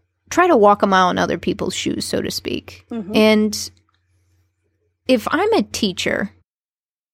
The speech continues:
Speaker 1: what do I do? Like, do you think the teacher picked up on any of that from your male counterparts?
Speaker 2: I think towards the end, yes.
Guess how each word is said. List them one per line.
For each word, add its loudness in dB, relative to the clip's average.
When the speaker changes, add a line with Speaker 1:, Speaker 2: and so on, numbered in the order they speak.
Speaker 1:
what 0
do 2
I 0
do? 0
Like, 0
do 2
you 6
think -2
the 6
teacher 0
picked -2
up -2
on -2
any -4
of -8
that -6
from -2
your -2
male 2
counterparts? -6
Speaker 2:
I 2
think -2
towards 2
the -2
end, -2
yes. -6